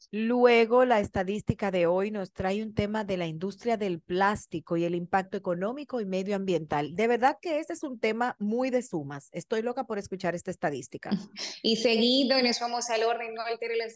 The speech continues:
Speaker 2: el resultado, así que lápiz y papel con este consejito, porque estaremos hablando de que no es bueno endeudarse para cubrir otras deudas.
Speaker 1: Sumémonos como toda la semana, nos engalana con nuestra querida Catalina Gutiérrez, y en esta ocasión va a entrevistar a una mujer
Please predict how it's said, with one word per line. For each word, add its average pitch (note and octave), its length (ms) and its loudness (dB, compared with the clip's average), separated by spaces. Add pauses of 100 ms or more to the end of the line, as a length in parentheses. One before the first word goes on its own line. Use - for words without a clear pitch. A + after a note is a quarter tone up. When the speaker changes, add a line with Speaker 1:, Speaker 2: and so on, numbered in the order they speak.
Speaker 2:
el G#3 160 -2
resultado, G#3+ 580 -2
así B3 220 -6
que G3+ 220 -6
lápiz F#3+ 320 -4
y G#3 160 -10 (180)
papel A#3+ 360 -2
con A#3+ 140 -8
este G3+ 220 -8
consejito, C4+ 720 0
porque F#3+ 200 -4
estaremos G3 360 -6
hablando A#3 520 -4
de - 300 0
que B3+ 140 -2
no - 120 -8 (200)
es - 140 -4 (120)
bueno C#4+ 220 2
endeudarse A3 640 2
para F3+ 220 -4
cubrir F#3+ 320 -2
otras D#3+ 280 -8
deudas. - 400 -10
Speaker 1:
Sumémonos E4 520 -4
como A#3 260 -6
toda A3+ 200 -2
la B3 120 -4
semana, F#3+ 460 -8
nos G3 240 -8
engalana G#3+ 640 -6
con F3 140 -6
nuestra F3 320 -6
querida F#3+ 480 -4
Catalina F3+ 480 -6
Gutiérrez, E3+ 720 -4
y F#3+ 160 -4
en F#3+ 100 -4
esta A#3 240 -4
ocasión G#3+ 440 -2
va A3 40 0
a A3+ 40 -2
entrevistar G3+ 560 -6
a F3 80 0
una A3 220 -4
mujer E3 500 -4